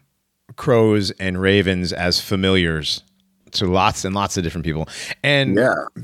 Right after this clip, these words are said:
Speaker 1: and them being, them being associated with the paranormal in general. Um, I think even more than cats.
Speaker 2: I think so too. Especially, I mean,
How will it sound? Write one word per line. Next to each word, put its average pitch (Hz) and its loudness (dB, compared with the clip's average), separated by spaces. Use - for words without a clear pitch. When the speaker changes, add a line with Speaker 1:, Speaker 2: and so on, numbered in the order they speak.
Speaker 1:
and 143 -2
them 160 0
being, 147 0
them 135 -2
being 135 2
associated 117 2
with 104 2
the 101 -2
paranormal 98 -4
in 87 -4
general. 95 -4
Um, 90 2
I 165 2
think 311 0
even 156 2
more 151 0
than 85 -6
cats. - -18
Speaker 2:
I 120 4
think 131 2
so 90 2
too. 117 4
Especially, 101 0
I 98 -4
mean, 95 0